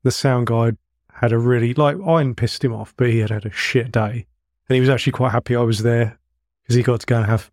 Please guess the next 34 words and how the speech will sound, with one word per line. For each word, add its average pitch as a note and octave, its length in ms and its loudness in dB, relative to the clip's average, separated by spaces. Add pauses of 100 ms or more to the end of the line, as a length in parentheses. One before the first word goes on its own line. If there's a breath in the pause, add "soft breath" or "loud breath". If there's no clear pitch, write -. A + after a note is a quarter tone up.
(120)
smoke A2 280 -2
some A2 120 -2
cigarettes. A2+ 580 -2 (480)
But C3+ 80 2
I C3 100 4
asked C#3 300 0
him C3 140 0
for B2+ 180 -2
a B2 40 2
mic B2+ 520 0
'cause - 400 -4
the A#2+ 80 -2
wireless A#2+ 440 2
mic A2+ 260 0
that A2 320 -2
Ashley A2+ 380 -2
was G#2+ 160 0
using A2 320 0
broke. A#2+ 300 2 (1200)
And C3 120 6
he C3 80 4
just - 240 -2
gave B2+ 320 0
it B2+ 120 -2
to - 120 -2
me B2 260 2
in A#2+ 220 -2
the B2 60 0
booth C3+ 400 0
at C3 60 -8
the C3 80 -4
back. D#3+ 440 -2 (120)
"Here's C#3 180 2
a, C3 80 2